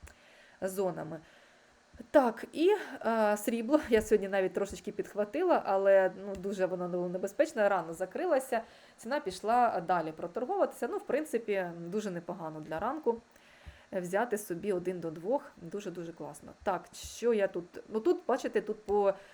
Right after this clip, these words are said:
сріблу трошки краща була історія. Тут у нас як мінімум хоча б був чотирьохгодинний імбаланс. Звичайно, він наформувався, е,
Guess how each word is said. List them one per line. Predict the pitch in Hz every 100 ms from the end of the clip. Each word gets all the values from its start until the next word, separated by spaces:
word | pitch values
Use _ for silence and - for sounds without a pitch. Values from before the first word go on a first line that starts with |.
| -
сріблу | - 220 302 233
трошки | 220 208 214
краща | 190 208 180 -
була | 160 175 175
історія. | 175 - 330
Тут | 233 180
у |
нас | 180 180
як | 190
мінімум | 202 185 165
хоча | 170 170
б | 170 175
був | 165 185 170 - - - - -
чотирьохгодинний | - 269 226 214 233 196 208 175 165
імбаланс. | 165 190 269 415 262
Звичайно, | 220 254 202
він | 175 180
наформувався, | 196 196 180 185 175 180 175 - 170 160 160
е, | 180 170 180